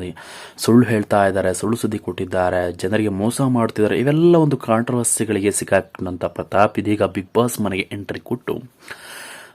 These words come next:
ನಿಜ ಚರಿತ್ರೆಯನ್ನ ಇದೀಗ ಬಿಚ್ಚಿಕೊಟ್ಟು ಇತ್ತೀಚೆಗೆ ಅವರ ಅಭಿಮಾನಿಗಳ ಬಳಗವನ್ನ ಹೆಚ್ಚಾಗಿ ಬಳಸ್ಕೊಂತಾ ಇದ್ದಾರೆ. ಎರಡು ಕೋಟಿ ಜನ ಸಪೋರ್ಟ್ ಮಾಡಿದ್ದಾರೆ ಅಂತಾನೆ ಹೇಳ್ಬೋದು ವೀಕ್ಷಕರೇ. ಇದೀಗ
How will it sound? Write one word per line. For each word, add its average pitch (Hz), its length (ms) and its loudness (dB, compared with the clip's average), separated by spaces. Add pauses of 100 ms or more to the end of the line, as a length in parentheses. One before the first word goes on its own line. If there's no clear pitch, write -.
ನಿಜ 135 280 8
ಚರಿತ್ರೆಯನ್ನ 180 680 6
ಇದೀಗ 110 380 6
ಬಿಚ್ಚಿಕೊಟ್ಟು 104 640 0
ಇತ್ತೀಚೆಗೆ 110 680 0
ಅವರ 110 340 2 (160)
ಅಭಿಮಾನಿಗಳ 135 540 2
ಬಳಗವನ್ನ 98 420 0 (100)
ಹೆಚ್ಚಾಗಿ 107 960 -6 (280)
ಬಳಸ್ಕೊಂತಾ 95 560 -4
ಇದ್ದಾರೆ. - 340 -12 (520)
ಎರಡು 120 260 8
ಕೋಟಿ 147 320 0
ಜನ 113 240 4
ಸಪೋರ್ಟ್ 110 440 -2
ಮಾಡಿದ್ದಾರೆ 95 460 0
ಅಂತಾನೆ 92 440 -8
ಹೇಳ್ಬೋದು 92 340 -6
ವೀಕ್ಷಕರೇ. 90 500 -8 (440)
ಇದೀಗ 139 320 6